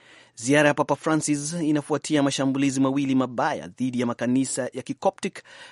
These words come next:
kwenye mji wa pili kwa ukubwa wa Alexandria na kwenye mji ulio karibu na mto Nile wa Tanta mapema mwezi huu wakati wa Jumapili ya Matawi. Zaidi ya watu arobaini waliuawa huku darzeni wengine wakijeruhiwa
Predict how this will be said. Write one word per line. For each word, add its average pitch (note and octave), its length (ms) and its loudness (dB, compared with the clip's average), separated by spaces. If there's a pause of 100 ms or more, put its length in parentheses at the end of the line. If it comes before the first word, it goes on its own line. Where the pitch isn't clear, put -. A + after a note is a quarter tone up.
(120)
kwenye B2 240 0
mji C#3 480 4
wa C#3 160 0
pili C#3 260 -2
kwa C#3 140 0
ukubwa C#3 360 -2
wa C3 60 4
Alexandria B2 720 -4
na A#2+ 160 -6
kwenye B2 300 0
mji B2 260 0
ulio A#2+ 200 -2
karibu F#2 560 -8
na G#2+ 200 -4
mto A2+ 320 -6
Nile C#3 340 -2 (320)
wa C#3 140 0
Tanta F3+ 420 -4
mapema G#2 360 -6
mwezi G2+ 300 -6
huu B2 260 -6 (160)
wakati - 360 -8
wa A2+ 80 0
Jumapili A#2+ 500 -4
ya D2+ 80 -10
Matawi. E2+ 540 -8 (640)
Zaidi C#3 320 4
ya C#3+ 80 6
watu C#3+ 260 4
arobaini C#3 440 4
waliuawa C3 600 0
huku C3+ 280 -6
darzeni C3 580 0
wengine A2 540 -2
wakijeruhiwa B2+ 720 -4